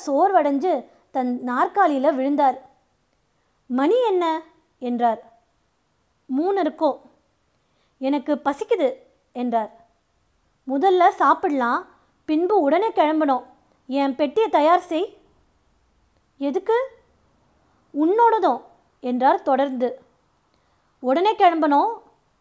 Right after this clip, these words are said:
என் பயம் நிஜமாகிடுச்சு. ஆனா அதை வெளியில காட்டிக்கொள்ளக்கூடாது அப்படின்னு உறுதி பண்ணிக்கிட்டேன். அறிவியல் காரணங்கள் மட்டுமே அங்கிள் கிட்ட செல்லுபடியாகும். இந்த அபாயகரமான பயணத்துக்கு எதிரா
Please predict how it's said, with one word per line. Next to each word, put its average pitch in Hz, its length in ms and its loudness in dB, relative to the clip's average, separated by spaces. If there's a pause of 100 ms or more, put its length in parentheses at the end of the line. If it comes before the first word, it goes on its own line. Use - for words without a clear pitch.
(340)
என் 269 360 -2
பயம் 311 560 2
நிஜமாகிடுச்சு. 294 760 -2 (720)
ஆனா 320 360 2
அதை 294 200 2
வெளியில 330 260 4
காட்டிக்கொள்ளக்கூடாது 294 920 2 (500)
அப்படின்னு 247 280 -4
உறுதி 330 300 -2
பண்ணிக்கிட்டேன். 269 460 -4 (1120)
அறிவியல் 403 540 0
காரணங்கள் 302 500 2
மட்டுமே 277 760 -2
அங்கிள் 339 440 -4
கிட்ட 262 460 2
செல்லுபடியாகும். 285 760 0 (680)
இந்த 254 260 2
அபாயகரமான 349 840 4
பயணத்துக்கு 302 500 -2
எதிரா 277 480 2